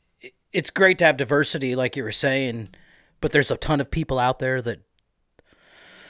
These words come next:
they say they wanna have diversity, yet they wanna push every ideal on, on, like, us.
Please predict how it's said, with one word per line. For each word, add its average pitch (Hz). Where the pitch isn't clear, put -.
they 247
say 175
they 277
wanna 277
have 240
diversity, 240
yet 165
they 160
wanna 147
push -
every 135
ideal 117
on, 117
on, 123
like, 101
us. -